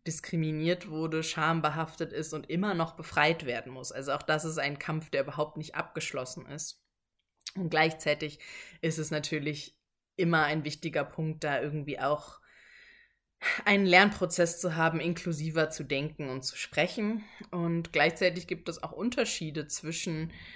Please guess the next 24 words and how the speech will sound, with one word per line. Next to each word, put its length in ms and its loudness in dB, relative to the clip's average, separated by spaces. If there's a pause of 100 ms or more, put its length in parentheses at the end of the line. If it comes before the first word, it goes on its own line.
(160)
äh, 320 -2
der 300 0
Diskriminierung, 840 -2
die 100 -4
dann 160 0
zum 180 -2
Beispiel 320 0
Transpersonen 880 0
erfahren, 680 -2
ähm, 440 -4
die 140 -8
nochmal 460 0
unter 200 -4
ganz 400 0
anderen 720 -2 (920)
Formen 440 4
von 380 -4
Stigma 600 2
und 160 -2
Einschränkungen 880 -2
zu 160 -8
leiden 440 0
haben 380 0
und 260 -6